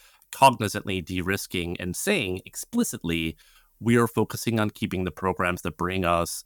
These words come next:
the most deposits with," these are my words, "with the least compliance headache. And we don't want sm-, you know, small average balances,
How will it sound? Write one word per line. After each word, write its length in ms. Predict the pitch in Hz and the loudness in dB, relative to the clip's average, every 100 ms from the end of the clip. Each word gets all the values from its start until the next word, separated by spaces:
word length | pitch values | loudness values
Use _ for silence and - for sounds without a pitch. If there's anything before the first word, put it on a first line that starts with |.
| - | -10
the 80 | 82 | -4
most 320 | 85 95 - - | -2 -2 -4 -8
deposits 800 | - 90 113 147 156 - - - _ _ - | -4 0 0 0 -2 -6 -14 -18 _ _ 0
with," 200 | 98 85 _ _ _ _ _ _ _ - | 0 0 _ _ _ _ _ _ _ -2
these 160 | 101 | -2
are 60 | 85 | 2
my 160 | 82 | 2
words, 300 | 82 82 90 - - - | 2 -2 -6 -12 -20 -6
"with 140 | 127 139 | 0 4
the 80 | |
least 220 | 123 127 - | 4 4 0
compliance 460 | 120 101 95 82 | 0 2 2 0
headache. 420 | - 71 65 - - | -4 -4 -6 -12 -8
And 140 | 107 104 | -2 2
we 80 | 107 | 4
don't 220 | 107 - | 4 4
want 320 | 104 104 101 - - | 4 4 2 -2 -12
sm-, 240 | - - 123 | -10 -6 -4
you 80 | |
know, 120 | 90 85 | -4 -4
small 440 | - 117 104 104 | -4 2 2 2
average 280 | 95 95 92 | 2 0 -2
balances, 640 | 87 90 92 - 92 87 | 0 0 -2 0 0 0